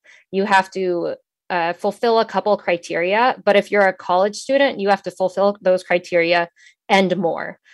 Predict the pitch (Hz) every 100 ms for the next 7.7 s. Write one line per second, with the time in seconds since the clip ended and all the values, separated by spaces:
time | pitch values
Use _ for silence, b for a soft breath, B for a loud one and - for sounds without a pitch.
0 | b - 220 196 185 185 - 214 - -
1 | 220 185 262 269 277 220 240 202 180 180
2 | 180 170 190 - 185 185 165 160 - 165
3 | 160 190 - 247 277 294 294 285 269 269
4 | 269 - 247 254 254 - - 202 185 170
5 | 170 b _ 196 - 190 180 190 196 185
6 | 170 - 160 175 220 233 254 262 262 262
7 | 247 226 247 285 294 - -